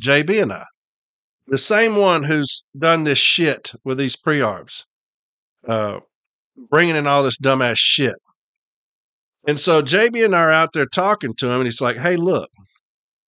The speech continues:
uh, this manager, his career is over." Now, this is what he's telling J B and I. "This manager's career is over. He will never do anything again for, in management.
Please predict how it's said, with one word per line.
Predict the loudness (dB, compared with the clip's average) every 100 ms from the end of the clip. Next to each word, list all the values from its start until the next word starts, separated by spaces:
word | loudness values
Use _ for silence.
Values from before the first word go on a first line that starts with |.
| _ _ _ _ -12
uh, | -10 -10 -14 _ _ _ _ _
this | -2 0 2 0 -4
manager, | -2 0 2 0 -4 -10 -12 -20 _ _
his | 0 0
career | -2 -2 2 2
is | 2 0 2
over." | 2 2 -2 -12
Now, | -6
this | -4 -2
is | 0
what | 0
he's | 0
telling | 0 -2 0
J | -2 -4
B | -2 -4
and | -6
I. | -12 -20 _ _ _ _ _
"This | 2 2
manager's | 2 0 0 0 -4 -4
career | 0 2 2
is | 0 0
over. | 2 2 0 -10 -20 -4
He | 0
will | 2 0
never | 0 2 2 2 -2
do | -2 0
anything | 2 0 -2 -2 -2
again | -2 -2 -2 -2 -8
for, | -6 -4 -4 -6
in | -6 -2
management. | 0 0 -4 -10 -20